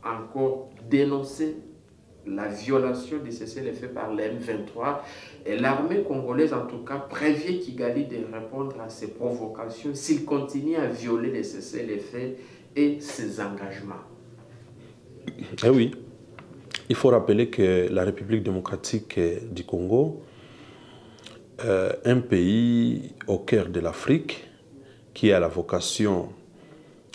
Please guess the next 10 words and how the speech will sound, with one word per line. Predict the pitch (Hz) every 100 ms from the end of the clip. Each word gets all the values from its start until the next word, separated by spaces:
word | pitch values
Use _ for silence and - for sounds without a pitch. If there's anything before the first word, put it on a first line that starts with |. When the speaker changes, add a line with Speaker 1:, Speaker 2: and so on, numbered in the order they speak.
| - 95
Speaker 2:
de | 92 90 87 87 87 87 92 90 -
booster | 90 95 113 - 135 120 92 - - - - - -
les | - 87
développements | 98 101 110 110 113 87
durables, | - 98 80 104 143 180 - - - - - - - - - - - -
qui | -
passe | 101 98 -
par | - 90 87
la | -
sécurité | - 95 - 82 78 - 120 226